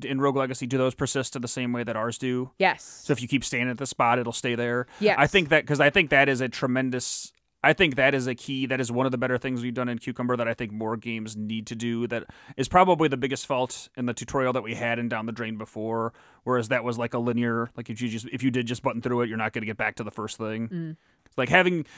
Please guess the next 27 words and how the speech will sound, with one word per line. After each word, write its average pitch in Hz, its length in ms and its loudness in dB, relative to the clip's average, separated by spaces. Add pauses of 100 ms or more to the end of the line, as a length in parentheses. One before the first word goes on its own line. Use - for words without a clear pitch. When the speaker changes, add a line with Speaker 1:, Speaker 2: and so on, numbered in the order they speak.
Speaker 1:
having 160 280 2
people 147 600 2 (240)
look 147 320 2
at 156 120 0
the 143 60 -6
thing, 139 440 2 (100)
not 160 220 6
process 170 340 4
it 143 200 -10
at 143 240 2
the 131 80 0
first 147 220 4
time, 120 220 0
'cause 117 120 -6
most 131 200 2
people 131 220 0
don't, 117 340 -2 (160)
Speaker 2:
Mm-hmm. 170 320 -4
Speaker 1:
and 135 200 2
then 131 360 4 (380)
kinda 170 220 2
having 160 280 4
it 147 120 -2
set 156 200 4
up 151 140 4
so 156 160 0
that 143 160 4